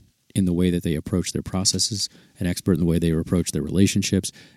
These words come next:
They handle, you know, situations and communication with sponsors and people that are interested in their products, you know, respectfully and gracefully. All those things matter, and to me, that's what defines,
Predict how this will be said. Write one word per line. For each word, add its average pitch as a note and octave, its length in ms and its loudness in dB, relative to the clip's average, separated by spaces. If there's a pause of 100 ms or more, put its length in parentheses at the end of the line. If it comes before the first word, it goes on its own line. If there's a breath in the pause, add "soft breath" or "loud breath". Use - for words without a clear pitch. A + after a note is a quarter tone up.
(100)
They D#2+ 120 2
handle, E2+ 640 0
you F#2+ 100 -4
know, D2 180 -6
situations E2+ 720 0
and F2 120 -8
communication F#2 720 0
with D2+ 120 -4
sponsors E2+ 540 0
and D#2 100 -6
people D#2 360 -2
that D#2 120 -4
are D#2 80 -4
interested - 360 0
in G2 80 4
their G2 120 4
products, F#2+ 560 -4
you - 80 -10
know, - 220 -8
respectfully F2+ 680 0
and D2+ 120 -6
gracefully. G2 500 4 (800 soft breath)
All A2+ 220 0
those C3+ 220 4
things A#2+ 260 6
matter, F#2+ 480 2 (100)
and F#2+ 120 2
to F#2 100 0
me, F#2 240 6
that's E2+ 320 0
what E2+ 180 2
defines, D#2+ 560 -2